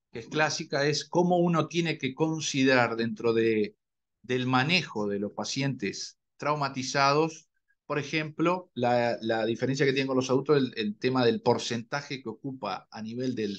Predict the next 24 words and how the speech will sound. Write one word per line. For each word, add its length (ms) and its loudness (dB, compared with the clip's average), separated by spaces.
del 500 -16
cuerpo, 560 -2
de 280 -10
todo 300 6
su 180 -8
cuerpo, 480 2
el 180 -10
porcentaje 720 0
que 80 -4
ocupa 300 -2
la 140 0
cabeza 600 0
con 120 -12
respecto 340 -12
al 100 -8
tronco 540 -2
es 80 -2
distinto. 520 -2
Por 160 8
ende, 420 4
para 220 4
inestabilizar 920 2
y 60 -2
estabilizar 760 0